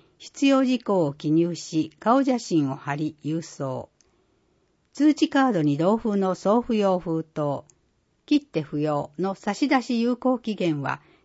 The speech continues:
平成二十九年十月四日までとなっていますが、令和四年五月三十一日まで使用できます。また、マイナンバー総合サイトから同封筒がダウンロードできます。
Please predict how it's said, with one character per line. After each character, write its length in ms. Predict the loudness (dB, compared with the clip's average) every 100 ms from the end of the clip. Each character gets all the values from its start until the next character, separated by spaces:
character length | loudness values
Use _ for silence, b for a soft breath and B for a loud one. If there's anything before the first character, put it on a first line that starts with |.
| _
平 200 | 2 2
成 260 | 4 4
二 160 | 4 4
十 220 | 2 -4
九 160 | 0 2
年 280 | 4 2
十 200 | 0 0
月 240 | 2 0 0
四 160 | -2
日 180 | 0 2
ま 120 | 2
で 100 | 2
と 160 | 0 0
な 100 | -2
っ 60 | -4
て 160 | -4
い 100 | -2
ま 120 | -4
す 180 | -6 -10
が、 160 | -10 -12 b b b b _
令 260 | 2 4 4
和 140 | 2
四 180 | 0 2
年 220 | 4 4 2 2
五 140 | 2
月 260 | 4 0 -2
三 280 | 2 2
十 140 | 2 0
一 200 | -2 -2
日 220 | -2 -2
ま 120 | -2
で 120 | -2
使 200 | -6 -4
用 200 | -2 -2
で 120 | -4 -8
き 140 | -8
ま 140 | -8
す。 180 | -10 _ _ _ _ _ _ _
ま 140 | -6
た、 240 | -2 -2 -2 b b
マ 180 | -2 6
イ 60 | 8
ナ 140 | 8
ン 80 | 6
バ 160 | 2 -2
ー 20 |
総 280 | 2 2 4
合 160 | 2
サ 180 | 0 -2
イ 100 | -2
ト 140 | -4
か 160 | -6 -4
ら 180 | -4 -6 -4
同 240 | 0 0
封 240 | 0 -4 -4
筒 240 | -2 -2
が 160 | -2 -2
ダ 140 | 0
ウ 140 | 4 4
ン 60 |
ロ 160 | 2 0
ー 40 |
ド 100 | -4
で 140 | -8 -10
き 160 | -10
ま 140 | -12 -12
す。 140 | -16